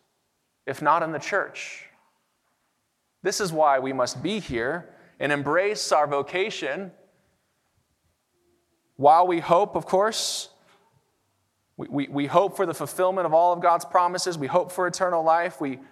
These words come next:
we eagerly anticipate when there's no more thorns, there's no more pain. Nevertheless, we are here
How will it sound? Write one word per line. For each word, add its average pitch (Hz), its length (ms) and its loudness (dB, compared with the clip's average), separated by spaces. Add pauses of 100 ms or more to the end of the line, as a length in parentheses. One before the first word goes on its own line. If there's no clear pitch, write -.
(140)
we 143 220 -6 (180)
eagerly 196 540 -2
anticipate 180 640 -4 (240)
when 147 160 -4
there's 151 160 -2
no 170 180 0
more 160 160 0
thorns, 185 560 0
there's 135 160 -6
no 139 100 -2
more 131 140 -2
pain. 180 540 -4 (800)
Nevertheless, 160 720 -2
we 160 240 -6
are 139 160 0
here 131 720 -6